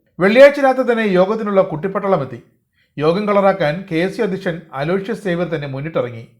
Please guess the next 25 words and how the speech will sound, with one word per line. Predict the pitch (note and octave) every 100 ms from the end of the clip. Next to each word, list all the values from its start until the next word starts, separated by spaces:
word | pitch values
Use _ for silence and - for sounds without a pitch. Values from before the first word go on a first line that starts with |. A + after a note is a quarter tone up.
| -
അപ്പോൾ | C#3 G3
പുറത്ത് | D#3 D#3 D#3+ D#3 G#2+ - _ C3+
ബാർ | D3 G3
പിരിവ് | G#3+ G#3 G#3
വിഷയം | F3 F3+ D#3+ D#3
കൊടുമ്പിരി | D#3 D3+ E3+ D3
കൊള്ളുന്നു. | B2+ A2+ A2+ - _ _ _ _
കുട്ടിപ്പട്ടാളത്തിനറിയണം | - G#3 D4+ D4 C4+ C4 C4 A3 G3+ F#3 F3+ -
എന്താണ് | D3+ D#3+ F3+ G3+
ബാറെന്നും | G3 D#3 D#3+ D#3 D#3+ D3+
ബാർ | C#3 F3+
മുതലാളിമാരുമെന്ന്. | E3 C#3+ E3 F#3 F3 C3 A2+ G#2 _ _ _
അതോടെ | C#3+ F3+ F3 A#2+ - _ _ _
അതിനുള്ള | E3 G3 A#3 A3+ G3 - - _
സംവിധാനങ്ങളായി. | E3+ E3 F3 G#3 F#3+ B2 A2 - -
കെ | F#3
എസ് | A3 A3+
യു | B3+
അധ്യക്ഷൻ | A3 - G3
നേരെ | F#3 F#3+ F3+
ആവേശത്തിലെ | C#3 D3+ F3 G3 G3 E3+ C#3+
രംഗണ്ണനായി | D3 D#3 G3 G3 F#3 C#3+
മാറി. | A2+ G#2+ - _ _ _ _
സംഗതി | D#3+ D#3+ F#3
കൊഴുകൊഴുത്തു. | F3 E3 G3 F#3+ E3+ E3+ A3+